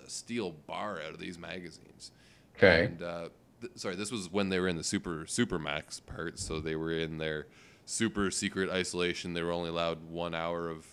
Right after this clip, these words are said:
Speaker 1: outside time, which was in this,
Speaker 2: Yeah.
Speaker 1: like, one little communal area.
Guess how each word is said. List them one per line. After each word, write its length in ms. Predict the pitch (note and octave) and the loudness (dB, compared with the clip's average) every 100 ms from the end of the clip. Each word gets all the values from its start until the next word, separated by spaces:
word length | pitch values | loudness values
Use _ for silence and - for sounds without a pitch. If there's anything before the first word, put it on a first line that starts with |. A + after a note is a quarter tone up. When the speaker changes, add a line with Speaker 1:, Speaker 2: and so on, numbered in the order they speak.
| - | -12
Speaker 1:
outside 520 | F2 E2+ - E2 E2 | -10 -8 -4 -2 -4
time, 420 | E2 E2 D#2+ E2+ E2+ - - - | -4 -6 -4 -6 -10 -18 -20 -8
which 220 | F2+ - | -6 -4
was 160 | E2+ D#2+ | -4 -2
in 100 | E2+ | 6
this, 180 | G#2+ G2 | 8 8
Speaker 2:
Yeah. 40 | |
Speaker 1:
like, 120 | E2+ | 2
one 260 | D#2+ E2 E2+ | 0 -2 -2
little 160 | D#2+ D#2+ | -2 -6
communal 460 | - E2 D#2+ D#2+ D#2 | -8 -6 -4 -4 -4
area. 400 | D#2+ D#2+ F2 | -4 -2 -6